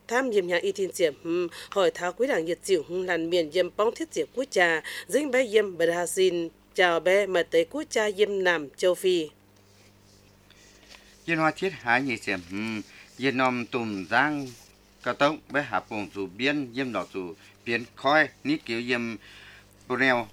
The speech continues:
Speaker 2: diêm Indonesia, bé dấu mút diệp làn miền buồng, tại cho bé thăm miền buồng dù tính lại, mình can diêm bé miền nó yếu nàn, diêm Indonesia, cho bé diêm nó na dùn dấu thuất bé xoài nàn, diêm cùng hải, bát lìn giang, bé mày bóng kiểu diệp phấy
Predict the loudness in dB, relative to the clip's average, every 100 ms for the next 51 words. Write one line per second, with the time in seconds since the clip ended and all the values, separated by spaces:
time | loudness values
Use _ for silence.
0 | -18 _ 0 0 0 -6 -6 -8 -10 -4
1 | 2 2 0 -2 4 6 6 4 0 2
2 | 2 2 -4 -2 0 -2 -4 0 0 0
3 | -6 -4 -6 -6 -2 0 0 -2 -2 -2
4 | -2 -2 -2 -4 -6 -6 -6 -8 -6 -6
5 | 2 4 4 2 -8 -10 -6 -2 0 0
6 | 0 0 -2 0 -2 -4 -6 -4 -2 -2
7 | -2 6 6 6 -4 -16 -20 -8 0 0
8 | 0 0 2 2 0 -4 0 4 4 4
9 | 2 2 0 0 -2 -6 -4 -2 -2 -4
10 | -8 -10 _ _ _ -10 -10 -6 -6 -2
11 | -2 -2 2 2 2 -2 2 2 2 -4
12 | -18 -6 -2 -2 -2 -2 -2 -2 -4 -2
13 | 0 2 -2 2 4 4 2 0 -2 -2
14 | -2 -2 -6 -4 -4